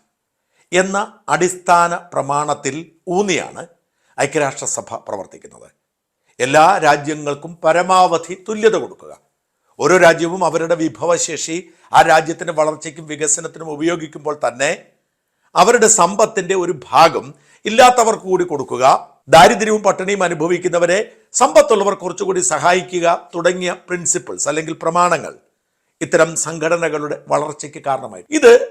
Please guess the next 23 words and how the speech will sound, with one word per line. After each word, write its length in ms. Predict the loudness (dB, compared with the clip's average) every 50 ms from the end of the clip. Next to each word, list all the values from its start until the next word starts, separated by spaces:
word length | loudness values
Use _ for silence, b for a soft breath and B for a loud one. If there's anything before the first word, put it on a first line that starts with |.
| -12 -6 -2
ഫലപ്രദമായി 640 | 0 2 2 2 2 2 2 4 2 2 0 -2 -2 -4 -6 -4
ഉപയോഗിച്ചത് 440 | -2 -2 -2 -2 -6 -8 -8 -8 -4 -2 0
പാശ്ചാത്യ 400 | -2 0 0 -2 -2 -2 -2 -6 -12
രാജ്യങ്ങളാണ്. 440 | -12 -14 -20 -20 -20 -20 -20 -20 _ _ _ _ _ _ -4
ഈ 40 | 0 4 6
പാശ്ചാത്യ 420 | 6 6 6 6 4 2 4 4 4 4
രാജ്യങ്ങൾ 300 | 4 2 0 -4 -4 -6 -6 -6
സമ്പന്ന 360 | -6 -6 -4 -2 -2 0 4 4 4
രാജ്യങ്ങളാണ്. 500 | 4 2 0 -4 -2 0 0 0 -2 -4 -10 _ _ _ _ _ _ _ _ _ _ _ _ _ _ _ -2
അതേസമയം 420 | 0 0 2 0 0 -4 -4 -4 -2 -2
ഏഷ്യൻ 220 | -2 -4 -2 0 0
രാജ്യങ്ങളും 340 | 0 0 -2 -6 -6 -4 -2 -2 -2
ആഫ്രിക്കൻ 300 | -2 -4 -6 -6 -2 -2 -2
രാജ്യങ്ങളും 360 | -2 -2 -4 -8 -8 -8 -10 -12 _ _ 4
പാവപ്പെട്ട 340 | 6 6 6 6 4 0 0 2 2
രാജ്യങ്ങളാണ്. 500 | 2 0 -2 -4 -2 -2 -2 -2 -4 -6 -10 _ _ _ _ _ _ _ _ _ 0 2
ചില 120 | 4 6 8 8
രാജ്യങ്ങളൊക്കെ 480 | 8 6 4 0 -2 -2 -2 0 2 0 0
അവയ്ക്കിടയിൽ 420 | 0 -2 -4 -2 0 0 0 2 2
വളർന്നു 240 | 0 0 0 -2 -2 0
വരാറുണ്ടെങ്കിലും 600 | 0 0 0 -2 -4 -8 -10 -8 -10 -12 -14 -16 _ _ _ _ _ _ 0
പൊതുവെ 320 | 0 0 2 2 2 2 2 -2 -6 -16 _ _ _ _ 0 4 4
ഏഷ്യ, 320 | 4 4 2 2 4 6